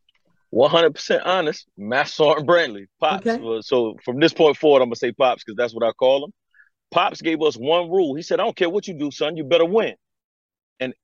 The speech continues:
Speaker 1: everywhere we went, he had this expectation. Like, the expectation was set, the bar was set. So there was no half stepping. He didn't give you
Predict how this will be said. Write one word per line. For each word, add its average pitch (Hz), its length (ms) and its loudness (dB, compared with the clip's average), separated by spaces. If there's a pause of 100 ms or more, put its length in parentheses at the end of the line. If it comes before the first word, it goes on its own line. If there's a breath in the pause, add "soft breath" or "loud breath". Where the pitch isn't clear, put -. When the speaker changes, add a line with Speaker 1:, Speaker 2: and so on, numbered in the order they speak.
Speaker 1:
everywhere 165 420 0
we 170 100 0
went, 170 220 -4
he 151 120 -10
had 139 140 -4
this 131 220 -12
expectation. 147 800 -4
Like, 113 180 -4
the 107 200 -2
expectation 147 640 -4
was 143 120 -10
set, - 220 2
the 120 80 -6
bar 135 340 6
was 139 200 -6
set. 147 180 0 (260 soft breath)
So - 140 0
there 147 80 2
was 156 140 0
no 156 160 2
half 143 320 0
stepping. 143 340 -10
He 160 60 -8
didn't 156 140 -10
give 147 140 -6
you 143 240 -4